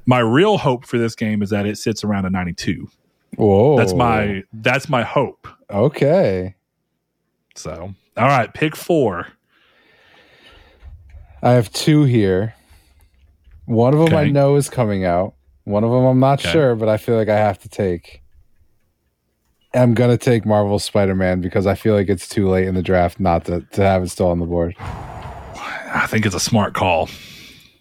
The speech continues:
Speaker 1: Uh, I think that's actually a really smart call. <laughs>
Speaker 2: Yeah. I'm ex-,
Speaker 1: Okay.
Speaker 2: I'm exci-, I'm excited. You're gonna, if, if you don't pick what I pick, I'm gonna be pretty happy. What I want.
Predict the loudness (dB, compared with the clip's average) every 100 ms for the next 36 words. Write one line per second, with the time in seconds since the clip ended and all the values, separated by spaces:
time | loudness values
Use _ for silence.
0 | -20 _ _ _ _ _ _ _ -16 -16
1 | -20 -20 -20 -20 _ _ _ _ 0 2
2 | 2 0 0 0 -2 -4 -6 -6 -4 -6
3 | -6 -6 -6 -8 -8 -8 -12 -18 -10 -8
4 | -8 -12 -18 _ -6 -2 -2 -2 _ _
5 | _ _ _ _ _ _ _ -12 -10 -2
6 | 2 4 2 -2 -4 -10 -12 0 2 2
7 | 2 0 2 2 0 0 0 2 0 0
8 | 0 2 2 -2 -6 _ -2 0 2 -2
9 | -2 0 2 2 0 0 2 2 0 -2
10 | -2 -2 -2 -4 -4 -6 -6 -6 -8 -10
11 | -4 0 2 2 0 -2